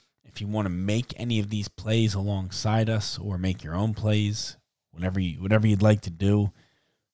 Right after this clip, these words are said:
steadypicks dot com, we have a sportsbook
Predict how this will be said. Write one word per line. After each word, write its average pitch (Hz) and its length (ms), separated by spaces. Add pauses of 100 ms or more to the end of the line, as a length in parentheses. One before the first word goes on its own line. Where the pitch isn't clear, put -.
(720)
steadypicks 110 600
dot 104 260
com, 104 320
we 95 80
have 95 180
a 92 40
sportsbook - 800